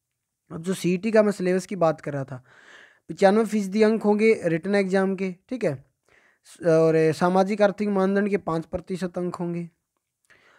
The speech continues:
अब जो आपका पाठ्यक्रम है, जनरल अवेयरनेस, रीजनिंग, मैथ्स, साइंस, कंप्यूटर नॉलेज, इंग्लिश, हिंदी या संबंधित विषय पचहत्तर फीसदी वेटेज होगी। हरियाणा का इतिहास, करंट अफेयर, साहित्य, भूगोल,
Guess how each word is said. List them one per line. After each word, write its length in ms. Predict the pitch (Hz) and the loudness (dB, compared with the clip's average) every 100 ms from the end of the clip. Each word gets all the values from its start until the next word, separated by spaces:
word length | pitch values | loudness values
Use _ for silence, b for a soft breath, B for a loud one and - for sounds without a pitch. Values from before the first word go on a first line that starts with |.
| b | b
अब 120 | 170 | -4
जो 160 | 170 202 | 2 6
आपका 600 | 196 202 208 202 196 170 | 6 4 2 4 4 -2
पाठ्यक्रम 640 | 165 170 - 196 214 214 | -4 -4 -2 -4 -2 0
है, 300 | 202 196 - _ _ _ b b - | 0 0 -4 _ _ _ b b -6
जनरल 340 | 165 185 214 | 2 4 6
अवेयरनेस, 520 | 214 202 202 208 214 - 170 | 6 6 4 2 -2 -8 -4
रीजनिंग, 440 | 170 175 196 202 | -2 0 -2 -2
मैथ्स, 340 | 180 175 180 | -2 -2 -2
साइंस, 360 | - - 180 185 | -2 -2 -2 -2
कंप्यूटर 480 | - 170 180 175 180 | -6 -6 -4 -4 -2
नॉलेज, 380 | 180 175 180 175 | 0 2 0 0
इंग्लिश, 480 | 170 175 185 180 | -2 0 0 -2
हिंदी 300 | 156 170 180 | -6 -2 0
या 60 | 175 | 0
संबंधित 440 | - 165 170 185 | -2 -2 -2 0
विषय 260 | 190 175 180 | -2 -2 -4
पचहत्तर 460 | 175 147 151 - 180 | -4 -10 -10 -8 -6
फीसदी 320 | 175 170 185 | -4 -4 0
वेटेज 340 | 175 175 175 | 0 -2 -2
होगी। 260 | 170 170 180 b b b b b - | -2 -2 -6 b b b b b -4
हरियाणा 400 | 170 175 180 196 | 0 2 4 2
का 100 | 196 | 0
इतिहास, 420 | 180 170 180 185 | -2 0 0 0
करंट 260 | 180 175 175 | -4 -2 -4
अफेयर, 240 | 151 185 | -2 -4
साहित्य, 400 | - 160 156 185 | -2 -4 -4 -6
भूगोल, 460 | 170 156 165 170 | -4 0 2 2